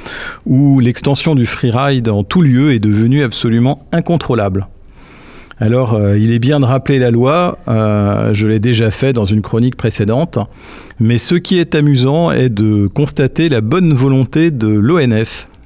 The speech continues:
Alors, euh, plein de promesses de contrôler et de faire appliquer la réglementation, mais, euh, la non-application des principes qu'il affiche, euh, est édifiante.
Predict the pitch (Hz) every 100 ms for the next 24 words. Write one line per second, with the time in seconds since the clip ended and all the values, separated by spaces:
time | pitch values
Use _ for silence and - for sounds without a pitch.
0 | - 95 92 95 95 92 92 127 120 -
1 | 127 127 147 127 107 110 - 147 - 139
2 | 127 143 170 175 117 107 117 - 139 -
3 | 151 - 139 190 147 107 139 151 131 117
4 | 107 - 117 - - - - - - -
5 | - 101 117 139 156 147 117 107 104 104
6 | 110 113 147 165 143 - 135 127 - 143
7 | 131 104 - 104 - 147 - - 104 95
8 | - 139 147 - 101 101 - 107 107 135
9 | 117 107 - 98 -